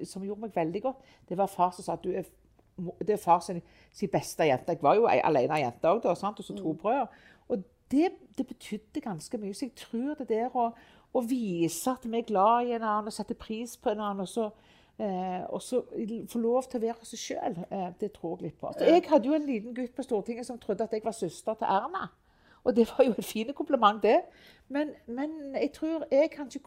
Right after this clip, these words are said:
Speaker 1: kopiere Erna, jeg kan ikke være, eh, ehm, jeg kan ikke være Hadia Tajik, altså, jeg kan ikke være andre, jeg må være meg.
Speaker 2: Mm.
Speaker 1: Og så er det det and-, jeg tror alle gjør best i å være.
Speaker 2: Ja, så det er ikke så veldig stor forskjell på partileder Olaug og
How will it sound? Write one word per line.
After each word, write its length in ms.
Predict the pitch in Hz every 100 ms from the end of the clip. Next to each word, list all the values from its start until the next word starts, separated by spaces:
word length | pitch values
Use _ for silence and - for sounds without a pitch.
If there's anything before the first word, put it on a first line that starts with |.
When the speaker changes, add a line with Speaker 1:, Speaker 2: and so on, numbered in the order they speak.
| 262
Speaker 1:
kopiere 320 | 269 254 247
Erna, 460 | 220 233 262 269 262
jeg 180 | 247 262
kan 180 | 269 247
ikke 220 | 220 254 233
være, 480 | 233 233 240 240 240 226 208 220
eh, 60 | 202 - - - -
ehm, 640 | 226 208 196 185 175 202 202 - -
jeg 100 | 233
kan 100 | 254
ikke 140 | 262 277
være 80 | 269
Hadia 300 | 247 247 240
Tajik, 280 | 220 226 -
altså, 160 | 220
jeg 40 | 277
kan 100 | 247
ikke 200 | 302 233
være 260 | 240 254 254 -
andre, 360 | 208 175 175
jeg 80 | 233
må 80 | 269
være 240 | 247 269 277
meg. 420 | 285 370 294 - _
Speaker 2:
Mm. 200 | 208 175 156 - _
Speaker 1:
Og 60 | 226
så 100 | 269
er 20 |
det 260 | 240 196 214
det 240 | 220 233 220
and-, 260 | 175 151 - 202
jeg 100 | 202 -
tror 240 | - 254 -
alle 220 | 165 143 208
gjør 160 | 175
best 260 | 175 156 -
i 40 | 160
å 40 |
være. 200 | 151 - _ _ _ _
Speaker 2:
Ja, 100 | 160
så 120 | 170
det 60 | 180
er 80 | 170
ikke 140 | -
så 80 | 180
veldig 200 | 220 185
stor 180 | 180 170
forskjell 400 | 170 170 - 147
på 160 | - 151
partileder 920 | 165 - 165 147 151 143 151 151 151
Olaug 520 | 165 151 147 151 147
og 240 | 156 151